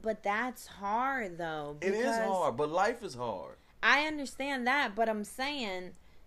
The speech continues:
Speaker 1: it could be, like, a past situation or whatever, and it's just like, "Okay, I know this is all I've seen all my life.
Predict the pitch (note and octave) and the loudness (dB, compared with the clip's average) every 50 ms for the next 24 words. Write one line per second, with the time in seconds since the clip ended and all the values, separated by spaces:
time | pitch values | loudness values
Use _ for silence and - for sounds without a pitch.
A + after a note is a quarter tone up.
0 | - - - A#3 B3+ B3 - - C#4 A#3 A3 A3 G3+ A#3+ B3 B3+ B3 A#3+ A#3 A3+ | -8 4 6 6 6 6 2 0 0 0 0 -2 -2 -2 0 0 0 0 0 0
1 | G#3+ G3+ F#3 F3+ F3 F3 - - - - - - - - G#3+ A#3 A#3+ A#3+ B3 A3+ | 0 -2 -2 -4 -6 -6 -6 -6 -6 -6 -10 -12 -6 -2 4 6 6 6 6 4
2 | A3+ G#3 G#3 A#3 A#3+ A#3+ A#3+ A#3+ B3+ B3 - - B3+ A#3+ A3 - B3 A3+ G#3+ A#3 | 2 0 2 2 2 4 4 4 4 2 -2 -6 -8 -8 -6 -4 -2 0 2 2
3 | A#3+ B3+ B3 - - A3+ G#3 G3+ G3+ G3+ G3+ F#3+ G3+ F#3+ G3+ F#3+ F#3 F3 F#3 F#3 | 0 0 -2 -6 -8 -8 -6 -6 -4 -4 -2 -2 -2 0 2 2 2 2 0 0
4 | F3+ F3+ F3+ F#3 F#3 - - - - - - - - - G#3+ A3 G#3+ G#3+ G#3+ G3+ | 2 2 0 -2 -4 -6 -12 -18 -20 -20 -20 -14 -8 -2 0 0 2 2 0 0
5 | G#3 G#3 A3 G#3+ - - - A3+ A3 A3 G#3+ - - G#3 G#3 G3+ G3 F#3+ F#3 F3+ | 0 -2 -4 -4 -6 -2 0 0 0 0 0 -4 -4 0 0 2 2 2 2 0
6 | E3+ - - - G#3 G#3 - G#3+ G3+ F#3 F3 E3+ E3 - - D#3+ F#3 F#3+ F#3 F#3+ | -2 -4 -2 -2 -2 0 0 -2 -2 -2 -2 -2 -2 -4 -6 -6 -6 -6 -6 -4
7 | G3+ A3 A#3 A#3 A3 G#3 G3 F#3 F3 F3 E3+ E3+ F3+ G#3 G3+ - - G3 E3+ E3+ | -2 0 0 0 2 2 0 0 -2 -2 -6 -4 -4 -4 -4 -4 -6 -8 -6 -6
8 | - - F#3+ G3+ G#3 G#3 G3+ F#3+ F3+ F3 E3 - - - G3+ G3 G3 F3+ D#3+ - | -2 2 4 4 6 6 4 4 2 0 -4 -8 -10 -8 -6 -6 -6 -6 -6 -4
9 | E3+ F3+ F#3 F#3 F#3 F#3 F3 E3 E3 D#3+ E3 E3+ E3+ E3+ D#3+ D#3 D#3 D3+ | -2 -2 -2 -2 -2 -2 -4 -4 -4 -2 -2 -2 -2 -2 -2 -4 -6 -8